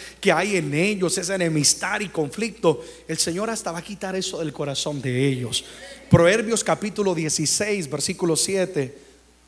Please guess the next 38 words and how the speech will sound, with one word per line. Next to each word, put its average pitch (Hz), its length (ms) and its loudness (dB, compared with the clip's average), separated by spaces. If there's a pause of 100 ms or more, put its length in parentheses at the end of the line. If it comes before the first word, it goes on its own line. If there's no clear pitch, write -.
(140)
dice: 190 260 4
"Cuando 180 260 6
los 170 140 6
caminos 220 460 4
del 208 160 4
hombre 208 200 0
son 214 300 -2
agradables 185 800 2
a 185 100 -4
Jehová, 165 480 2 (340)
aún 202 320 6
a 247 60 0
sus 190 240 -2
enemigos 185 600 0
hace 185 200 0
estar 180 240 2
en 180 140 0
paz 226 500 2 (540)
con 196 180 0
él". 165 180 0 (760)
Entonces, 202 540 2 (240)
si 214 180 2
hay 226 160 4
un 294 160 0
prójimo, 185 640 0
hay 190 160 2
alguien 220 460 0
que 185 120 -2
quiere 214 300 2
conflicto, 196 580 0
quiere 214 280 2
pelear, 190 560 4
pe-, 185 140 0
pelear 170 580 4 (260)
y 180 140 0
quiere, 208 340 4
mejor 190 380 4
dicho, 180 440 4